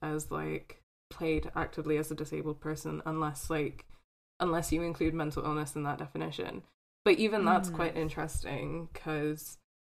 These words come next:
Speaker 1: um, something that we did a video on actually was, um, how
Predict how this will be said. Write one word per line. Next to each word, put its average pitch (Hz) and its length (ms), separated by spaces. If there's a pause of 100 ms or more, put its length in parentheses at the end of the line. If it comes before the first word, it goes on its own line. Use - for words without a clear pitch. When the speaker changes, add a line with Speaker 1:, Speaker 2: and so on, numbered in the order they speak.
(140)
Speaker 1:
um, 156 580 (640)
something 202 380
that 180 100
we 185 100
did 175 320 (140)
a 170 140
video 160 400
on 151 160
actually 156 420
was, 151 720
um, 151 540 (880)
how 156 800